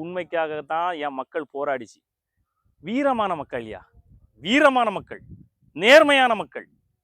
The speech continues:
இதை நான் அழுத்தி சொல்லணும், வீரமான மக்கள், நேர்மையான மக்கள். இவங்க பிடிச்சவங்களை அவமானப்படுத்தி, நே-, கேவலப்படுத்தி இந்த கொண்டாங்கல்ல, இந்த மாதிரி ஒருத்தனை கூட எங்க ஆட்கள் கொல்லல. அவனுக்கு என்ன மரியாதை கொடுக்கணும் அந்த மரியாதையும் கொடுத்தாங்க. நேர் வழியில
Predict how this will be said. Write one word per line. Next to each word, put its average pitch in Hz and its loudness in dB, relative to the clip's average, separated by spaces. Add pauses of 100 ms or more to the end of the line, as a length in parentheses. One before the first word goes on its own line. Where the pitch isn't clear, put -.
(580)
இதை 143 -14
நான் 139 0
அழுத்தி 254 0
சொல்லணும், 156 -4 (100)
வீரமான 247 6 (100)
மக்கள், 247 0 (140)
நேர்மையான 240 4
மக்கள். 135 -12 (420)
இவங்க 185 -2
பிடிச்சவங்களை 247 2 (100)
அவமானப்படுத்தி, 226 2
நே-, 196 0
கேவலப்படுத்தி 214 2
இந்த 196 -6
கொண்டாங்கல்ல, 208 0
இந்த 214 -2
மாதிரி 226 2 (100)
ஒருத்தனை 196 -2
கூட 208 2 (260)
எங்க 190 -2
ஆட்கள் 165 -6
கொல்லல. 151 -4 (2500)
அவனுக்கு 131 -6
என்ன 247 2 (100)
மரியாதை 262 8
கொடுக்கணும் 254 4
அந்த 214 0
மரியாதையும் 220 2
கொடுத்தாங்க. 160 -6 (100)
நேர் 330 10
வழியில 285 8